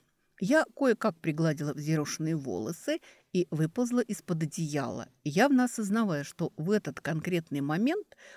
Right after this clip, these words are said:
мне изрядно не хватает изящества и красоты. И вообще, на пол надо спархивать, а не падать, неловко выставив локоть, который тут же заныл. «Осторожней»,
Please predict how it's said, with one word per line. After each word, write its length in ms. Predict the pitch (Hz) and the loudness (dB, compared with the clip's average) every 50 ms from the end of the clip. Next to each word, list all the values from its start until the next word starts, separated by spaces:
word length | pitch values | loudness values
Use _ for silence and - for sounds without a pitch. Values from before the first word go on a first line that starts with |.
| - - - | -18 -8 0
мне 260 | 185 175 185 190 - - | 2 4 4 4 2 0
изрядно 440 | 175 151 147 139 156 202 233 277 302 | -4 -4 -2 0 0 2 2 4 2
не 140 | 311 311 - | 2 2 0
хватает 540 | - - 262 247 - - 170 185 - - | 0 -2 -4 -4 -2 -4 -4 -4 -4 -4
изящества 800 | 208 190 175 165 117 - - - - 165 - - - - - - 208 _ _ _ _ _ - | -6 -4 -4 -4 -6 -6 -6 -8 -8 -10 -12 -16 -14 -16 -16 -16 -16 _ _ _ _ _ -6
и 40 | 277 | -4
красоты. 600 | - - 359 - - - 202 - - - - - - - - - - - - - - - _ _ | -2 -2 -4 -4 -4 -6 -6 -6 -8 -16 -16 -16 -16 -20 -20 -20 -20 -20 -20 -20 -20 -20 _ _
И 80 | - 214 | 2 4
вообще, 480 | 226 233 - - - - - - 160 - - - - - - - - | 4 4 2 0 -6 -6 -6 -6 -10 -12 -14 -20 -20 -20 -18 -8 -2
на 200 | 170 160 175 214 | 2 4 4 4
пол 160 | - 294 302 | 4 4 4
надо 360 | 269 202 156 165 180 202 185 - | 4 4 4 2 0 -2 -4 -4
спархивать, 800 | - - _ - 151 170 196 190 - - - - - - - - _ - | -8 -18 _ 0 2 4 4 4 2 -6 -10 -10 -10 -14 -16 -10 _ 2
а 80 | 151 | 6
не 100 | 190 247 | 6 6
падать, 640 | 262 - - 208 165 139 127 143 139 - - - - | 4 4 4 4 4 4 4 0 -6 -8 -10 -14 -6
неловко 540 | - 151 151 151 165 160 156 - - 160 - | -2 -2 0 2 0 0 -2 -4 -8 -8 -6
выставив 540 | - 165 160 - - - 165 156 156 - - | -4 -4 -6 -6 -6 -6 -4 -4 -4 -2 0
локоть, 460 | 190 170 135 - - - - - - - - - - _ | 0 0 0 -2 -6 -12 -14 -14 -18 -20 -20 -20 -20 _
который 340 | - - 147 - - - - | -8 -8 -6 -4 -4 -4 -4
тут 220 | - - 190 214 226 | -4 -4 -4 -2 -2
же 100 | 185 147 | -2 -4
заныл. 580 | 156 160 151 165 175 151 139 131 - - 185 - _ _ _ _ _ _ _ - | -2 0 2 4 4 4 2 0 -4 -8 -10 -14 _ _ _ _ _ _ _ -4
«Осторожней», 920 | 165 165 - - - 180 165 139 123 - - 175 - 196 - - 202 | -4 -4 -4 -2 0 0 0 0 -2 -6 -8 -10 -8 -8 -8 -8 -10